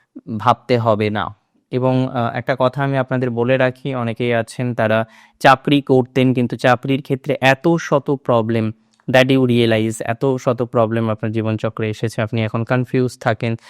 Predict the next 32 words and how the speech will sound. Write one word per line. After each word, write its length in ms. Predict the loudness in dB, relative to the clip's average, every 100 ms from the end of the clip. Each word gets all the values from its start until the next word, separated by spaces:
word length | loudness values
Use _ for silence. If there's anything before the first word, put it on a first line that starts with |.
| -20 _ 4
what 160 | 4 2 -10 -6
next 420 | -2 0 0 -2
step, 160 | -2 -2 2
পরে 240 | 2 2
কি 220 | 0 -2
আছে, 380 | -2 -4 -6 -8 -8 -20 _
পরে 240 | 6 8
কি 160 | 6 4
ধরনের 460 | 4 4 4 2 2
ভাইবসগুলো 580 | 2 2 -2 -2 -2
তৈরি 320 | 0 -2 -2 -2
হবে। 240 | -2 -4 -8 -16 0
So 60 | 6
আমি 300 | 8 8 6
আপনাকে 400 | 4 2 0 0
খুব, 300 | 0 -2 0
আহ, 260 | 4 4
সিওরিটি 540 | 2 0 2 2 2 0
দিচ্ছি 380 | 0 -2 -4 0
যে 240 | 2 0 -2 _ _
পরে 360 | 6 8 8 6
এর 120 | 2
থেকে 300 | 0 0 0
বেটার 360 | 2 4 4 2
পরিস্থিতি 560 | 0 -4 -6 -10 -8
তৈরি 300 | -4 -2 -2
করতে 300 | -4 -6 -6
পারবেন। 380 | -4 -2 -2 -2
এখন 280 | -2 -2 -2
যে 100 | -2
সিচুয়েশন 640 | -4 -6 -4 -4 -4 -6
আছে 300 | -6 -8 -12